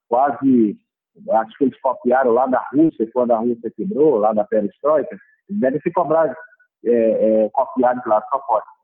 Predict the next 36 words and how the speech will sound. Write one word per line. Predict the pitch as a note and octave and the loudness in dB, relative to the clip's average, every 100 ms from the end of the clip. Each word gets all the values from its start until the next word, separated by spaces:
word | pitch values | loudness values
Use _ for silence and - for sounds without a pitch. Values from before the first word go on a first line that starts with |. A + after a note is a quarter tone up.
| _ - | _ -14
Então, | B2 F3 | -4 0
eles | F#3 E3 | 2 2
deixaram | F#3 F#3 F#3+ G3+ | 0 2 0 0
as | - | -2
pessoas | F3 - G3 F#3+ | -2 0 0 2
sem | F#3+ E3+ | 0 2
opção. | D#3+ - - A2+ - _ _ - | 0 -4 -2 -2 -4 _ _ 0
Por | D3+ E3 | 4 4
isso | A3 F#3 | 4 0
a | |
conta | - F3 E3+ | -2 -2 0
de | D3 | 2
energia, | D#3 D3 A#2+ A#2 C#3+ E3 D#3+ - - - | 2 2 0 -4 0 0 0 -6 -20 -4
ela | B2 C3+ C3+ B2+ | 0 4 4 4
é | B2+ C#3 C3+ - - - _ | 4 2 0 -6 -16 -20 _
tão | D#3 E3+ | -2 -2
cara. | D#3+ A#2+ G#2 F2 - - - - _ _ - | 0 2 2 0 -4 -14 -18 -20 _ _ -2
Quanto | A3+ A#3 | 0 2
à | G#3 | 0
estabilidade | - G3+ F3+ F#3 E3+ F#3 F3+ E3+ | 0 0 2 2 2 2 2 2
de | F3+ | 2
energia, | F#3 E3 C#3+ D#3 A2 - - _ _ _ | 2 0 0 0 0 -2 -12 _ _ _
eu | - F3 | 0 0
sou | - F#3+ F#3 | 2 0 2
da | D3+ | 4
área | D#3 D#3+ | 4 2
de | |
telecomunicações. | E3 D#3+ D#3+ E3 E3 E3+ E3+ D3 C3+ A2+ - - - | 2 0 2 0 2 0 -2 -2 -2 -2 -8 -8 -2
Quando | E3+ | 0
a | E3+ | 0
gente | F#3 F#3+ F#3 | 0 -2 -2
implantava | D#3+ D#3 B2+ A#2+ C#3 C3+ | -4 -2 -2 0 -2 -2
uma | C3 A#2+ - | -2 -4 -6
central | A2+ G#2+ G2+ F#2+ | -12 -2 -2 0
telefônica | F#2+ F2 - C3+ D3+ A#2 F2 | -2 -6 -4 -2 0 0 -4
nova, | F#2 B2+ C3+ F#2+ | -2 2 2 0